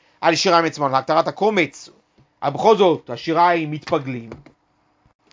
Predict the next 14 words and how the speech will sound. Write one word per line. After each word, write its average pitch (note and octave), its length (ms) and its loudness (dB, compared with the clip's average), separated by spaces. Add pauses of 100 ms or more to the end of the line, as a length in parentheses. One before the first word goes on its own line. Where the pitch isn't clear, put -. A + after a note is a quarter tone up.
(1160)
הכה F#3+ 300 4
מקשה E3 580 -4
חישב E3 280 -6
על D#3+ 60 -2
ירך D3+ 300 -2
ימין, D#3 500 0
תחשיב D3+ 540 -2
בי D3 100 -2
בזבחי C3+ 440 -6
גוף D#3 220 -6
על C3 80 0
הכל D#3 260 0
שכן? A#3+ 340 0 (760)
כלומר, G#3 440 4